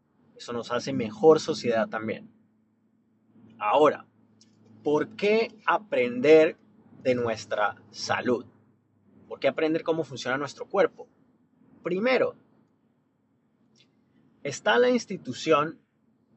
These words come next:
¿sí?, de los hospitales y de los médicos. Esto, a través de la historia, pues,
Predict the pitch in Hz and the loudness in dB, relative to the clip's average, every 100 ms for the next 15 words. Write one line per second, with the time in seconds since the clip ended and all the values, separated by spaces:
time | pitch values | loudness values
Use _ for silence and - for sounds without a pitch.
0 | _ - 120 156 - - - - 117 113 | _ -16 -12 -12 -14 -20 -20 -14 -6 -4
1 | 113 113 110 110 - 107 - 113 - 175 | 0 2 4 2 -4 -10 -12 -6 4 6
2 | 180 180 175 160 - _ - 107 101 101 | 6 2 0 -4 -12 _ -10 -6 -4 -4
3 | 110 98 82 _ _ - _ _ _ _ | -4 -4 -6 _ _ -20 _ _ _ _
4 | _ _ _ _ _ - - - 135 135 | _ _ _ _ _ -20 -20 -4 -2 -2
5 | - 165 165 165 _ _ - 113 107 104 | 4 8 8 4 _ _ -10 -8 -6 -4
6 | 107 117 143 151 156 - 208 156 139 170 | -2 -4 -4 -4 -4 0 2 2 0 -6
7 | - _ _ _ _ _ - 113 113 110 | -12 _ _ _ _ _ -6 0 2 0
8 | 107 - - | -4 -8 -14